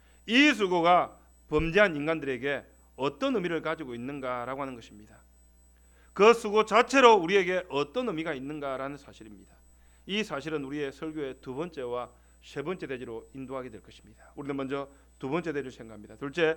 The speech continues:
사람의 수고 해 아래서 유익하지 않다라는 것입니다. 성도 여러분, 전도자는 오늘 우리에게 해 아래서 모든 수고가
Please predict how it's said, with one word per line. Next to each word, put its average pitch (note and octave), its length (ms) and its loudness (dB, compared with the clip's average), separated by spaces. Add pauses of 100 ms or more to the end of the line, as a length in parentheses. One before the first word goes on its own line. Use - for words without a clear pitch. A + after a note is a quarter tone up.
(480)
사람의 G#3+ 360 6
수고 G3 400 0
해 - 140 0
아래서 G#3 340 2
유익하지 D3+ 400 -6
않다라는 D3+ 560 -4
것입니다. G#2+ 460 -18
성도 E3+ 200 -2
여러분, E3+ 380 0 (840)
전도자는 G#3+ 580 4 (380)
오늘 B3 220 6
우리에게 F#3 720 2
해 G#3+ 60 2
아래서 A3 320 4
모든 F3+ 500 2
수고가 E3+ 500 -4